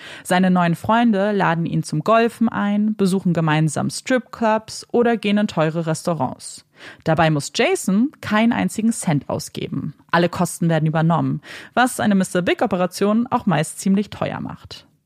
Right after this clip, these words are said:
Bei all diesen harmlosen Treffen werden immer wieder Anspielungen auf Straftaten gemacht, um die Reaktion von Jason zu überprüfen.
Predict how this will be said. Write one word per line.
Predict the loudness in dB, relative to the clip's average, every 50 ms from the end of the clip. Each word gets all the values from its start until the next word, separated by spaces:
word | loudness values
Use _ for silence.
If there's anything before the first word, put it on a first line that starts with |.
| _ _ _ _ 0
Bei | 2 2 4
all | 4 4 4 4
diesen | 2 2 2 0 0 -2 0
harmlosen | 0 2 2 2 2 2 0 -2
Treffen | -2 0 -2 -2 0 0 0 0 0 0 -4 -8 -16 -16 -16 -6 0
werden | 2 2 2 2 2
immer | 2 2 2 2 2 2
wieder | 0 0 0 0
Anspielungen | 0 0 0 -2 -2 -2 0 0 2 0
auf | 0 0
Straftaten | -2 -4 -2 0 2 2 2 0 -4 -6 -6 -6 -4 -4 -4
gemacht, | -2 0 0 0 0 0 -2 -2
um | 0 2 2
die | 4
Reaktion | 4 2 2 2 0 -2 -4 -2 0 0 0
von | 0 0 0 0
Jason | 0 0 -4 -4 -4 -6 -6
zu | -6 -6
überprüfen. | -6 -6 -6 -8 -6 -6 -6 -8 -8 -8 -8 -6 -6 -6 -8 -10